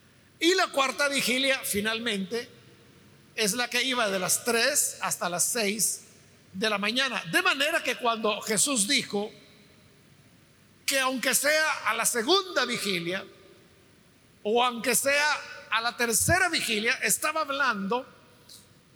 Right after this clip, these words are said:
de lo que más específicamente hoy nosotros llamamos la noche, es decir, las horas más oscuras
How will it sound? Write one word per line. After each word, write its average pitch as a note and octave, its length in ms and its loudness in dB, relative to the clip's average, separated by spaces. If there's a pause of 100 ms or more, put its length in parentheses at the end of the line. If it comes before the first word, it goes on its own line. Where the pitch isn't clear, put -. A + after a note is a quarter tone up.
(440)
de A#3+ 380 2
lo A#3+ 240 0
que A3+ 880 -4
más C#4+ 540 2
específicamente B3+ 1200 0
hoy C#4 220 2
nosotros A#3+ 420 0
llamamos B3 580 0 (540)
la G#3 240 2
noche, C4+ 520 2
es A3 60 -4
decir, B3 300 0 (140)
las G#3+ 280 0
horas C4+ 580 0 (1600)
más A#3 460 2
oscuras C#4+ 580 2